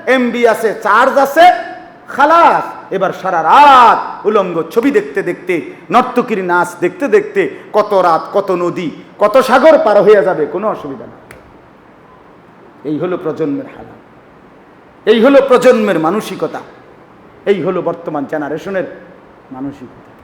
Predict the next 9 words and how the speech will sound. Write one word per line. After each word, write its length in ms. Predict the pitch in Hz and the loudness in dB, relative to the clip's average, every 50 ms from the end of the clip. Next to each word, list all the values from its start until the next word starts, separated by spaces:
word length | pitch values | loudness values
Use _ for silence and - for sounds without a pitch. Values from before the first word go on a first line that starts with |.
| _ - - - _ _ _ - - _ _ _ _ _ _ _ _ _ _ - - | _ -20 -20 -20 _ _ _ -20 -20 _ _ _ _ _ _ _ _ _ _ -12 -2
শুধু 300 | - - 381 - 381 170 | 0 2 2 2 2 0
ছবি 300 | - - 233 170 185 180 | 2 0 -2 -2 -2 -6
উঠায়, 280 | 151 - - 127 110 - - | -6 -6 -8 -12 -14 -14 -12
শুধু 200 | 196 208 180 202 | -10 -10 -10 -10
ছবি 260 | - - 156 131 127 | -10 -10 -12 -12 -12
উঠায়, 280 | 123 110 - - - - _ _ _ _ _ _ - - | -16 -16 -18 -20 -20 -20 _ _ _ _ _ _ -20 -14
শুধু 420 | - - 381 427 427 440 403 - | -4 -2 -2 2 2 2 0 2
ছবি 240 | - 247 226 185 180 | -2 -2 -2 -2 -4
উঠায়। 320 | 160 143 - 135 - - | -8 -8 -10 -14 -16 -18